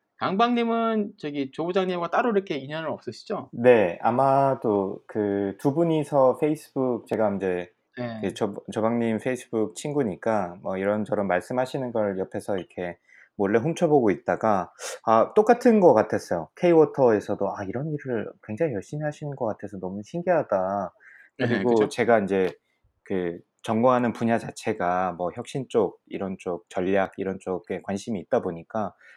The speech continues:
Speaker 2: 아, 나중에 좀 더 자세하게 알면 좋겠다라고 생각해서 그때 친구 신청을 드려서 아마 친구가 된 것 같고, 그때부터는 뭐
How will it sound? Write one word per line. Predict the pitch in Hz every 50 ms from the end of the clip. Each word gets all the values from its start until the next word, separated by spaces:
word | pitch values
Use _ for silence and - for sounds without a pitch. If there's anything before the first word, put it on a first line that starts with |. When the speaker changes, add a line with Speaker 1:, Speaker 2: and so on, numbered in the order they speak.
| _ _ -
Speaker 2:
아, | 107 104 107 95
나중에 | 85 92 90 - 123 117 113 113
좀 | - 107 104 98 92 87 87 - _ _ _ -
더 | 104 104 95
자세하게 | - - 113 - 139 139 135 127 123
알면 | 98 92 104 107 95
좋겠다라고 | - - - 120 - - - 113 107 104 - 92 - - 95 90 85
생각해서 | - 131 123 117 117 - - 117 107 - 110 101 92 -
그때 | - - _ - 95 92 90 - _ _ - _ _ _
친구 | - - 160 147 139 135
신청을 | - - 147 135 - - 131 123 120 107 95
드려서 | - 95 98 98 101 98 95 95 92 90 - - 143 156 160 156 139
아마 | 98 87 87 -
친구가 | - - 135 123 117 123 113 95
된 | - 98 98 95
것 | 101 101
같고, | 87 78 - _ _ 104 95 90
그때부터는 | - 117 - - 151 147 151 147 156 151 147 143 139 143 - - - - - _ _ _ -
뭐 | - 104 98 98